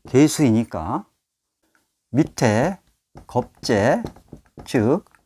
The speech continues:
양인을 깔고 있는 것이 됩니다. 그래서 수와 수로 이루어져 있는 임자, 양인살이죠.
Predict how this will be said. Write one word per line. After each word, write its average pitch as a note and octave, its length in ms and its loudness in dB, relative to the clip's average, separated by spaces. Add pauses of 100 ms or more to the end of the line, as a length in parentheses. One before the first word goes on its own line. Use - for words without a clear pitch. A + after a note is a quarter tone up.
(300)
양인을 D#3+ 580 4
깔고 C3 300 0
있는 A2+ 160 2
것이 F#2+ 180 -6
됩니다. F2 640 -8 (1300)
그래서 D3 340 0
수와 F3 320 2
수로 F3+ 380 2
이루어져 B2 340 0
있는 G2+ 460 -6
임자, C3+ 640 -2 (920)
양인살이죠. A#2 840 -2